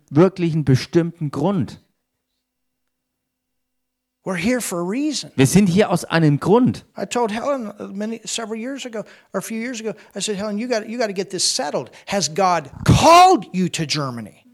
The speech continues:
Speaker 1: Ich hab vor einigen Jahren der Helen wirklich diese Frage vor Augen geführt und ihr bewusst gemacht,
Speaker 2: And if you
Speaker 1: war es
Speaker 2: know that
Speaker 1: wirklich Gott der Herr, der dich berufen hat, in Deutschland zu sein? Und wenn du es weißt,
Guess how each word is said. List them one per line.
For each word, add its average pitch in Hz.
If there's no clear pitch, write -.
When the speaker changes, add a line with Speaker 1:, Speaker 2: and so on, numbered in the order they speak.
Speaker 1:
Ich 117
hab 147
vor -
einigen 202
Jahren 160
der 135
Helen 151
wirklich 165
diese 151
Frage 139
vor -
Augen 151
geführt 117
und 113
ihr 120
bewusst 120
gemacht, 143
Speaker 2:
And 175
if 170
you 196
Speaker 1:
war 190
es 240
Speaker 2:
know 339
that 180
Speaker 1:
wirklich 220
Gott 175
der 175
Herr, 147
der 139
dich 170
berufen 190
hat, 180
in 147
Deutschland 175
zu 175
sein? 139
Und 127
wenn 151
du 151
es 120
weißt, 214